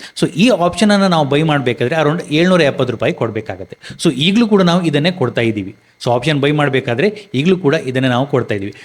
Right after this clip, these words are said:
But ಕೆಲವು ಬ್ರೋಕರ್‌ಗಳು ಏನ್ ಮಾಡ್ತಾ ಇದ್ದಾರೆ, ಇದಕ್ಕೂ ಒಂದಷ್ಟು ಕಡಿಮೆ ಅಮೌಂಟ್ ಅನ್ನ ಚಾರ್ಜ್ ಮಾಡ್ತಾ ಇದ್ದಾರೆ. So mostly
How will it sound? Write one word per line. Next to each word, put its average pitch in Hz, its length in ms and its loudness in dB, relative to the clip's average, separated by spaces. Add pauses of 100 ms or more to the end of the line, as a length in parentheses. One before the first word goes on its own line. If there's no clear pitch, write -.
(140)
But 220 200 2
ಕೆಲವು 202 300 4
ಬ್ರೋಕರ್‌ಗಳು 156 480 2
ಏನ್ 127 100 0
ಮಾಡ್ತಾ 120 260 -4
ಇದ್ದಾರೆ, 151 380 -6
ಇದಕ್ಕೂ 226 320 2
ಒಂದಷ್ಟು 202 380 0 (240)
ಕಡಿಮೆ 190 340 2 (520)
ಅಮೌಂಟ್ 175 300 2
ಅನ್ನ 165 120 0
ಚಾರ್ಜ್ 131 340 -2
ಮಾಡ್ತಾ 113 280 -2
ಇದ್ದಾರೆ. 98 200 -8
So 127 280 -2
mostly 185 380 0